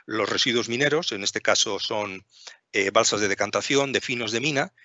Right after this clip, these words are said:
que también dan un suelo esquelético muy pequeño, pero que es muy tapizante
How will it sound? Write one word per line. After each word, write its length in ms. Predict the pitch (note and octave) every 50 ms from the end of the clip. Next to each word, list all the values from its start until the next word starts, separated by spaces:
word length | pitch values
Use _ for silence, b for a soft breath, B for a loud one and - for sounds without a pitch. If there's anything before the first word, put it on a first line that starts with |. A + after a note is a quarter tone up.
| B B
que 120 | - G2+
también 220 | - G2+ G2+ A2 A#2
dan 100 | A2 A2
un 80 | G#2+
suelo 200 | - - C3 A#2
esquelético 460 | G#2+ - - A#2 A2+ - - A#2+ A2 G#2
muy 120 | A2+ A#2
pequeño, 360 | - A#2 - C#3 C#3 B2+ G#2
pero 220 | - G#2 G2+ F#2+ -
que 180 | - G#2 G2+
es 140 | G#2+ - -
muy 140 | C3 C#3 D3+
tapizante 680 | - - - A2+ - - B2+ A#2 A#2 - B2 C3+ B